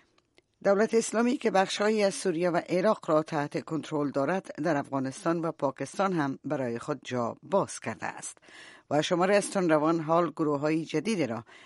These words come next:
که به نمایندگی از داعش می‌باشد، در این کشورها ایجاد کردند. البته اطلاعات زیادی در این مورد در دست نیست و رویترز می‌گوید به صورت مستقل نمی‌تواند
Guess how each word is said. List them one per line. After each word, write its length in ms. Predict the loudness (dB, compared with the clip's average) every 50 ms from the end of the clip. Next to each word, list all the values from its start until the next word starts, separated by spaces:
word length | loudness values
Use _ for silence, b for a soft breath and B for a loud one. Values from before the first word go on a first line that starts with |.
| B B _
که 100 | 0 2
به 120 | 4 4
نمایندگی 680 | 4 4 4 4 4 2 2 0 -2 -4 -4 -6 -6 -6 _
از 220 | -8 -8 -8 -6
داعش 400 | -4 -2 -2 -2 -2 -4 -4 -4
می‌باشد، 440 | -2 -2 -2 -4 -4 -2 -2 -2 -2
در 120 | -2 -4 -4
این 120 | -4 -6
کشورها 560 | -6 -10 -10 -8 -6 -8 -8 -4 -4 -6 -6 -6 _
ایجاد 380 | -6 -6 -4 -2 -4 -6 -6 -12
کردند. 380 | -18 -20 -18 -20 -20 -20 -20 _ B B B B B B B B _
البته 420 | 0 2 4 2 2 4 4 2 4 2
اطلاعات 520 | -4 -4 0 0 2 2 2 0 -2 -4
زیادی 380 | -4 -2 -2 -2 -2 -4 -8 -4
در 140 | -4 -4
این 160 | -2 -2 -4 -4
مورد 280 | -4 -4 -6 -8 -6
در 140 | -4 -6 -6
دست 460 | -4 -4 -4 -4 -4 -6 -10 -6 -4
نیست 280 | -2 -2 -2 -4 -4 -2
و 20 |
رویترز 580 | -2 0 0 -2 -2 -2 0 0 0 0 0 -2 -4
می‌گوید 420 | -4 -4 -4 -6 -6 -6 -8 -8
به 100 | -10 -10
صورت 320 | -10 -6 -8 -8 -6 -6
مستقل 600 | -8 -8 -8 -8 -6 -8 -8 -6 -6 -6 -4 -2
نمی‌تواند 600 | -2 -2 -2 -4 -4 -8 -8 -8 -8 -10 -10 -12